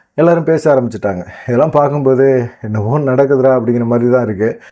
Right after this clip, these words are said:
நாடாளுமன்ற தேர்தல் ரிசல்ட் வந்த பிறகு பயங்கரமான பிரச்சனைகள் அதிமுகவில் எடப்பாடி பழனிசாமி சந்திக்க வேண்டி வரும். உட்கட்சி பிரச்சனை அதிகமாகும். ரெண்டாவது, வெளியே இருந்து பாஜக அழுத்தம் கொடுக்கும். திமுகவும் கொடநாடு விஷயத்தை கையில் எடுப்பாங்க.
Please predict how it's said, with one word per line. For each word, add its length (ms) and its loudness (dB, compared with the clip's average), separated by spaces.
நாடாளுமன்ற 640 2
தேர்தல் 340 2
ரிசல்ட் 440 0
வந்த 280 2
பிறகு 380 -2
பயங்கரமான 680 2
பிரச்சனைகள் 560 -2
அதிமுகவில் 720 0
எடப்பாடி 400 0
பழனிசாமி 480 -2
சந்திக்க 400 -2
வேண்டி 180 -4
வரும். 200 -6
உட்கட்சி 400 -2
பிரச்சனை 360 0
அதிகமாகும். 680 0
ரெண்டாவது, 420 0
வெளியே 260 2
இருந்து 220 0
பாஜக 420 2
அழுத்தம் 360 0
கொடுக்கும். 460 -2
திமுகவும் 580 -2
கொடநாடு 360 0
விஷயத்தை 340 -4
கையில் 260 0
எடுப்பாங்க. 360 -4